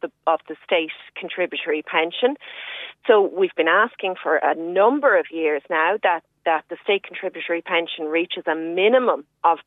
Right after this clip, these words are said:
thirty-four percent of average earnings, average weekly earnings. Again, despite a twelve euro increase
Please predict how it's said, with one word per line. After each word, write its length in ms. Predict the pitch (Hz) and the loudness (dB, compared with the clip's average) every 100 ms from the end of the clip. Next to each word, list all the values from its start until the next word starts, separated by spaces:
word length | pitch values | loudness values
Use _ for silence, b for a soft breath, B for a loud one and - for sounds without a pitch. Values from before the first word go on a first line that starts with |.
| - | -2
thirty-four 580 | 202 196 196 - 175 165 | -2 -2 -4 2 2 2
percent 480 | 190 - 165 151 | -2 -2 -2 -2
of 80 | 165 | 0
average 380 | 165 165 160 160 | 2 2 0 -2
earnings, 420 | 160 160 160 208 - | 2 2 2 -2 0
average 380 | 175 170 170 160 | 0 0 -4 -6
weekly 340 | 160 - 160 | -8 -4 -2
earnings. 360 | 156 147 147 220 - B B B B B B B - 139 | -2 -2 -6 -10 -18 B B B B B B B 0 0
Again, 480 | 175 185 190 214 226 | 4 4 6 4 2
despite 580 | 165 - - 190 214 240 _ - | -2 -4 0 4 2 0 _ -6
a 80 | 175 - - | -6 -6 -2
twelve 300 | 214 214 220 | 2 2 2
euro 300 | 220 196 202 | 4 4 4
increase 400 | 202 - 196 | 0 -2 -4